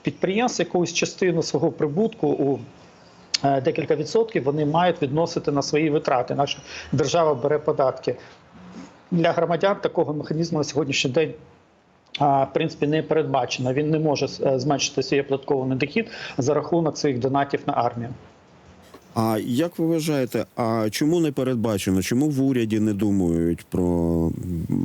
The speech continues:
Speaker 2: про такий механізм? Так? Тому що,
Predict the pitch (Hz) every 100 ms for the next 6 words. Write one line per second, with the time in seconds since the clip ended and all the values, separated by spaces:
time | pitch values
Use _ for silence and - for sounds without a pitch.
0 | 90 - 107 113 - 98 92 87 110 123
1 | 160 180 147 80 110 135 - 98 104 -
2 | 98